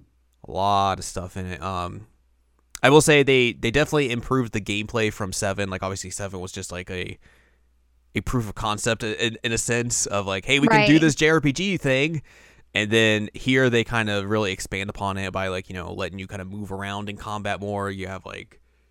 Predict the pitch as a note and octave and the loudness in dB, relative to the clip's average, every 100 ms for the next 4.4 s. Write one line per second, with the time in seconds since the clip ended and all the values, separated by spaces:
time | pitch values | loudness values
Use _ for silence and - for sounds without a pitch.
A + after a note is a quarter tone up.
0 | _ G2 G2+ A3 G3 A#3 A#3 A3 G#3+ - | _ -14 -2 0 4 6 6 6 2 2
1 | - A#3 A3 G#3 - G#3+ - G#3 - G#3+ | 2 4 4 2 2 0 0 -4 0 2
2 | G3+ G#3 - - D3 A#2 F#2+ G2+ G2+ G#2+ | 2 0 -2 0 4 4 2 -2 -6 -4
3 | G2+ F#2+ F2+ - F#2 F#2+ G2 - F#2 F#2 | -2 -2 -4 -4 -2 -2 -4 -4 -2 -2
4 | - F2 F#2+ | -4 -10 -12